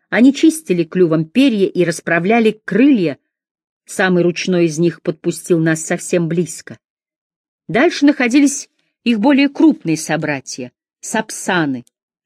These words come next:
одиноко сидевшие на своих вкопанных в землю колодах. Пришли сокольничьи, чтобы подготовить птиц к охоте, спутать им лапки — взять на привязи, надеть колпачки, и пока они этим занимались, конюхи привели нам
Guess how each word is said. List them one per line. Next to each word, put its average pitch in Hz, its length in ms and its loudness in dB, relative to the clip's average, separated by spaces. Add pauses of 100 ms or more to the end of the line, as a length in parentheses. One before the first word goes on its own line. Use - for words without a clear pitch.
одиноко 165 460 -2
сидевшие 156 720 -4 (440)
на 165 100 -2
своих 165 380 -2
вкопанных 147 600 -2
в 143 40 -10
землю 143 400 -4
колодах. 160 760 -6 (800)
Пришли 180 320 0
сокольничьи, 151 880 -2 (240)
чтобы 160 300 -6
подготовить 165 640 -2
птиц - 360 -6
к - 80 -10
охоте, 156 500 -4
спутать - 460 -8
им 143 100 -2
лапки — 156 540 -4 (380)
взять 269 320 -2
на 170 120 0
привязи, 208 440 2
надеть 185 320 0
колпачки, 214 680 0 (220)
и 226 80 -2
пока 254 280 0
они 277 180 6
этим 247 200 4
занимались, 262 580 4
конюхи 285 380 2
привели 254 460 0
нам 165 320 2